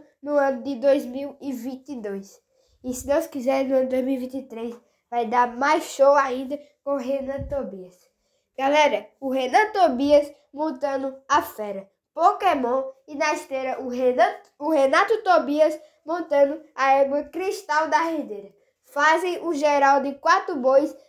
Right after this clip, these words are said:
na vaquejada do Parque Iaras Milani,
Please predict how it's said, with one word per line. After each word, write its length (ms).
na 140
vaquejada 760
do 120
Parque 600
Iaras 540
Milani, 500